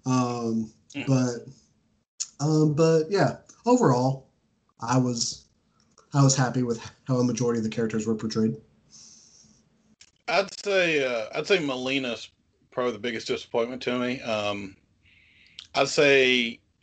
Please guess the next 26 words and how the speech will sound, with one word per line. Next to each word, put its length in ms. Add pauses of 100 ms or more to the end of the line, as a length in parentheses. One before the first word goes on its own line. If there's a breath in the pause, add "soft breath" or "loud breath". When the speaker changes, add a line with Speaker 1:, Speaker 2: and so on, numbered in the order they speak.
Speaker 2:
a 80
lot 420
of 180
the 280
fans 840 (180)
that 240
have 140
watched 280
this 100
movie 320
are 240 (220)
echoing 680
that 360 (220)
sentiment. 580 (680 loud breath)
And 160
the 80
reason 300
is 180
because, 520
I 40
mean, 120
if 120
you're 160
gonna 180
talk 280
about 400